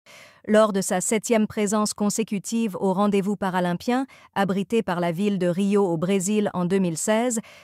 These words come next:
l'Algérie a brillé avec ses seize médailles, quatre or, cinq argent, sept bronzes et une vingt-septième sur quatre-vingts pays classés. Le fait marquant lors de cette édition, la grande performance du jeune Abdellatif Baka,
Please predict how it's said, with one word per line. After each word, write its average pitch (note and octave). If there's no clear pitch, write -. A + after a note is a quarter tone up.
l'Algérie B3+
a B3
brillé G#3+
avec G3
ses F3+
seize A3+
médailles, F3
quatre G3
or, A3
cinq G3+
argent, F#3+
sept F3
bronzes G#3+
et A#3
une A3
vingt-septième A#3+
sur F#3+
quatre-vingts A3+
pays G#3
classés. F#3
Le G#3+
fait B3
marquant A3+
lors G3+
de F3+
cette F3+
édition, F#3+
la G#3
grande A#3
performance G#3+
du F3
jeune G#3+
Abdellatif G3
Baka, F#3+